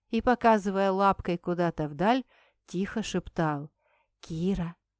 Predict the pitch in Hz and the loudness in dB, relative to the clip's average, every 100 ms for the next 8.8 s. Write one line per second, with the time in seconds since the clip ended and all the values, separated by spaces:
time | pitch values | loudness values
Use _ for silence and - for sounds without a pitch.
0 | _ - 208 214 226 190 190 _ _ - | _ -6 -2 0 0 -2 -6 _ _ -8
1 | 185 202 220 - 220 247 208 - _ _ | -2 -2 -2 -4 -2 0 -2 -6 _ _
2 | _ _ _ _ - 180 330 - 214 - | _ _ _ _ -14 0 0 2 0 0
3 | 214 196 180 180 175 175 254 277 _ _ | -2 0 0 0 0 0 0 -2 _ _
4 | _ 311 269 208 - 240 254 247 226 - | _ 0 2 0 2 2 4 2 0 -4
5 | - 226 196 180 170 156 190 269 285 277 | -4 -2 -2 -4 -2 -2 -2 -4 -4 -4
6 | 254 _ _ _ 269 262 320 269 - 202 | -6 _ _ _ -2 2 2 2 0 -2
7 | 202 - 285 - 262 240 - 208 254 240 | -2 0 -2 0 -4 -4 -4 -6 -4 -4
8 | 196 196 185 185 185 165 151 151 | -4 -6 -6 -4 -4 -4 -6 -8